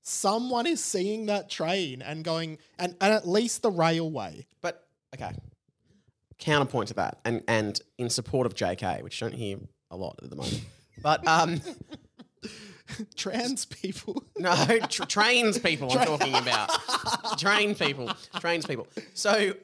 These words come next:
Speaker 2: I, I mean, look, even in the city where we live, I see heaps of trains, and I never go, "Hmm, wonder where that's going." I just go, "Huh, there's a train."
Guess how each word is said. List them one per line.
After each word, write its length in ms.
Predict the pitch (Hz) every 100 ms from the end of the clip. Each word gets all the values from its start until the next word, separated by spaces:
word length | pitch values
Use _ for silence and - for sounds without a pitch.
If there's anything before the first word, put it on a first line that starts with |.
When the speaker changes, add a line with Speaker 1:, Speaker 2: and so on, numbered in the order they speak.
| - _ _ _ _ _ _ _ _
Speaker 2:
I, 300 | 180 226 233 -
I 100 | 196
mean, 160 | 202 196 -
look, 240 | 226 156 - _ _ - - _ -
even 280 | 208 208 190
in 300 | 165 151 - -
the 100 | 147
city 180 | 156 147
where 120 | 135
we 140 | 202
live, 300 | 165 120 - _ - _ -
I 140 | 170
see 160 | 262 262
heaps 160 | 254 262
of 60 |
trains, 420 | - 233 - - -
and 80 | 170
I 40 | 208
never 220 | 226 226
go, 280 | 202 180 180 _ _ _ _ -
"Hmm, 160 | 214
wonder 140 | 151 175
where 80 | 175
that's 180 | 190
going." 340 | - 117 139 - _ _
I 80 | 175
just 120 | 180
go, 140 | 175
"Huh, 140 | 165 233 -
there's 120 | 127
a 60 | 113
train." 260 | 139 135